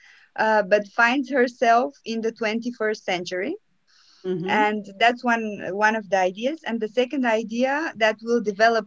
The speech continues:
Speaker 1: with time, because we are planning to f-, uh, film series.
Speaker 2: Oh,
Speaker 1: So the
Speaker 2: wonderful.
Speaker 1: idea that's gonna, yeah, series and a short movie. So the idea is that, um, this girl, uh,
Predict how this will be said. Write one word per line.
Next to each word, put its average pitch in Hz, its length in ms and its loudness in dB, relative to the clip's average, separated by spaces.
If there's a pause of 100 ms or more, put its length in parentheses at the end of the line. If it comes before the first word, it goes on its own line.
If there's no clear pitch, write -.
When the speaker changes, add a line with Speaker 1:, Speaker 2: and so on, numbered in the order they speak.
Speaker 1:
with 196 260 -6
time, 220 300 -2
because 233 360 -4
we 226 120 -2
are 220 260 4
planning 220 460 0
to 208 100 -8
f-, - 380 -10
uh, 175 200 0
film 226 300 -4
series. 214 640 -6 (420)
Speaker 2:
Oh, 185 460 0
Speaker 1:
So 180 200 -4
the 196 180 4
Speaker 2:
wonderful. 214 120 4
Speaker 1:
idea 262 240 2
that's 233 260 2
gonna, 214 500 0
yeah, 208 240 0
series 349 560 -2
and 233 260 -2
a 233 60 -6
short 208 300 -4
movie. 180 340 -8 (540)
So 233 260 4
the 214 160 2
idea 269 400 2
is 240 240 -6
that, 226 240 4 (140)
um, 190 1080 -6 (280)
this 233 300 -6
girl, 247 560 -2
uh, 208 380 2